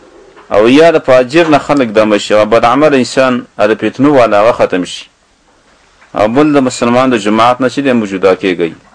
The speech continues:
نو صبر، تقوا او اتفاق، دا درې خبرې ښودلي. نو دې کې یو صبر هم دی. نو بهرحال چې کله فتنې را پیدا شي، نو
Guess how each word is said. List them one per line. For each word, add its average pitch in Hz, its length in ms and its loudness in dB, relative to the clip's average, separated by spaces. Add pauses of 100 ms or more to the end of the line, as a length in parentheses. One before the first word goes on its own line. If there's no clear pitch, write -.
(220)
نو 107 140 -6
صبر، 151 400 0
تقوا 127 460 0 (280)
او 110 80 -2
اتفاق، 107 600 -2
دا 107 140 2
درې 131 260 2
خبرې 110 300 -2
ښودلي. 95 380 -8
نو 104 60 -6
دې 127 200 -2
کې 123 60 -8
یو 117 140 0
صبر 104 340 0
هم 87 100 -4
دی. - 140 -12 (1500)
نو 107 100 -4
بهرحال 151 400 2
چې 135 200 -6
کله 139 180 4
فتنې 123 420 -2
را 120 80 4
پیدا 113 380 2
شي، - 160 -10
نو 107 60 -4